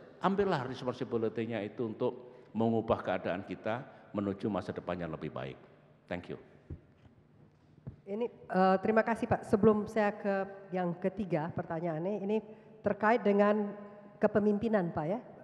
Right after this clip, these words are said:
Speaker 2: Di sini kan seolah-olah sangat menekankan pada individual, idiosyncratic behavior jadinya. Sementara leaders come and go. Bagaimana kita memastikan bahwa apalagi di dalam demokrasi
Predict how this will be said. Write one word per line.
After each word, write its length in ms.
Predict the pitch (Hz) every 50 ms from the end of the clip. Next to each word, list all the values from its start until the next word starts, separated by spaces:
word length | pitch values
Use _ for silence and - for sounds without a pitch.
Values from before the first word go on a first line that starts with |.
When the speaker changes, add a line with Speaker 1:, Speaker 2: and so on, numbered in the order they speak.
| - - - - - - -
Speaker 2:
Di 80 | - 185
sini 240 | 196 - 226 247 254
kan 160 | 262 262 254
seolah-olah 440 | - 240 202 208 202 202 233 254 247 220 - - - - - - - -
sangat 320 | 196 190 190 190 196 202 202 - - - - - - - - - -
menekankan 480 | 202 190 202 202 214 214 208 247 247 220
pada 320 | - 208 185 214 226 214 - - - - 220
individual, 640 | 208 196 202 - 208 160 165 160 156 143 143 147 - - - - - - _ _ - - - - - 220
idiosyncratic 720 | 196 185 233 220 220 - 220 196 220 202 196 - - 180
behavior 480 | 185 196 175 208 220 214 202 196 175 160
jadinya. 400 | - 160 156 180 165 156 147 147 - - - - - - - -
Sementara 320 | - 202 202 240 247 269 254 269 - - - - - - - -
leaders 400 | 208 220 254 220 254 247 240 -
come 240 | - 220 214 196 190
and 80 | 190
go. 320 | 180 196 196 180 160 156 - - - - - - - - - - - - - - -
Bagaimana 480 | - 190 196 208 208 220 233 247 285 285
kita 240 | - 247 233 254 254
memastikan 640 | 254 233 214 202 190 190 - 214 - 220 233 240
bahwa 400 | 240 196 185 185 180 180 175 170 - - - - - - - - - -
apalagi 320 | - - 202 196 196 208
di 160 | 240 214 208 196
dalam 220 | 196 196 196 190
demokrasi 640 | 196 190 196 190 - 202 190 185 180 - 208 220 254